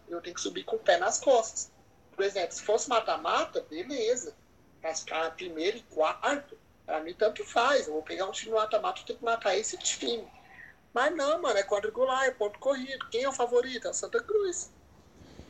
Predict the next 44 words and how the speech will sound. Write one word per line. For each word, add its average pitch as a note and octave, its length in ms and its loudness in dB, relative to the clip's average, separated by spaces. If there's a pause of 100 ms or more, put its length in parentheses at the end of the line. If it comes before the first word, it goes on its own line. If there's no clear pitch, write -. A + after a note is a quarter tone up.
(140)
Porque, - 300 -4 (100)
vê, F3+ 180 0 (340)
como G#3 180 -2
é A3 60 2
ponto G#3 260 -2
corrido, F3+ 320 -4
se A3+ 80 2
ele G3 100 4
manter G#3+ 260 0
a F#3+ 60 4
regularidade, F#3+ 760 0
ele E4 100 -4
vai - 160 2
subir. - 480 -4 (840)
Então, - 300 -2
por - 200 -6
isso G#3 120 -2
que C4+ 60 2
a C4 80 4
gente C#4 300 -4
cobra, D4 440 2
mano. E3+ 320 -4
E F3 160 -4
olha A#3 260 2
o E4+ 40 -10
tanto D#4+ 160 -2
de C#4 80 -6
jogador A#3 340 4
que A3 60 -12
nós G#3 120 -2
tem G#3 140 -2
pendurado G#3 600 0
ainda. G3+ 360 -6 (400)
Tem F#3 140 -6
Celcinho, B3 640 -2
que - 100 -10
se - 100 -10
tomar F#3+ 240 -4
amarelo, F#3+ 340 0
fica - 260 -2
fora. A3+ 480 0 (440)
Tem E3 160 -4
o G#3 80 -2
Dudu, B3+ 560 -6